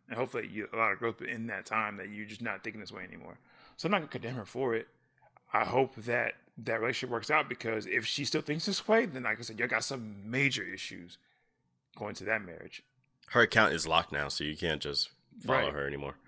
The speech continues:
Speaker 1: But yeah, like I, like I said, I, like, I hope she doesn't think this way anymore.
Speaker 2: How do you think he feels?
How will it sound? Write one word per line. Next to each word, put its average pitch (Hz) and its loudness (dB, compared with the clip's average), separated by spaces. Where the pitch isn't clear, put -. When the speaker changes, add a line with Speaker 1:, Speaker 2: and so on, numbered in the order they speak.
Speaker 1:
But 117 -2
yeah, 120 0
like 120 2
I, 113 0
like 120 8
I 123 2
said, 131 0
I, 110 6
like, 123 4
I 131 8
hope 147 4
she 131 -4
doesn't 110 -10
think 117 -10
this - -12
way 101 -10
anymore. 95 -10
Speaker 2:
How 180 10
do 311 10
you 311 6
think 202 4
he 147 2
feels? - -4